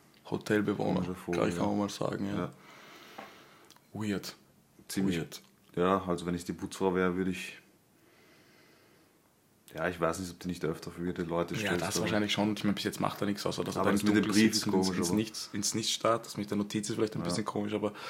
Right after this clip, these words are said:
Speaker 1: so wie er sagt, jetzt macht er ja doch nichts, außer dass er da sitzt und ins
Speaker 2: Ja.
Speaker 1: Dunkle starrt. Hast du schon irgendeine Richtung, was gegen, wohin's gehen könnte?
Speaker 2: Ich hoffe, es geht nicht gegen Leib und Leben von der Putzfrau.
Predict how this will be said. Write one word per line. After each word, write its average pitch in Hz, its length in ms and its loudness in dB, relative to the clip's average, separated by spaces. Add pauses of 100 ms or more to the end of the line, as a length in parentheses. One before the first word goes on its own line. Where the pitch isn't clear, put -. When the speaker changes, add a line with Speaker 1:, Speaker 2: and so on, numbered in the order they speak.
(300)
Speaker 1:
so - 140 -2
wie 107 40 4
er 107 60 4
sagt, 101 160 4
jetzt 92 160 -2
macht - 240 2
er 107 60 4
ja 107 60 6
doch 104 120 0
nichts, 104 180 -2
außer 98 160 -4
dass 98 140 -4
er 101 60 -4
da 87 180 2
sitzt - 240 -10
und 98 80 -2
ins 98 180 -6 (180)
Speaker 2:
Ja. 82 180 0
Speaker 1:
Dunkle 107 340 -2
starrt. 92 260 -2
Hast 101 140 -2
du - 40 0
schon 104 80 0
irgendeine 104 300 2
Richtung, 101 280 -6
was 95 180 -6
gegen, 98 320 -4 (300)
wohin's 101 520 -6
gehen 101 220 0
könnte? 104 440 -2 (600)
Speaker 2:
Ich 90 180 -8
hoffe, 101 380 0
es - 160 -4
geht - 200 0
nicht - 320 -6 (460)
gegen 92 220 0
Leib 85 300 2
und 95 120 -6
Leben 98 260 0
von - 140 -2
der 101 80 2
Putzfrau. 92 560 -8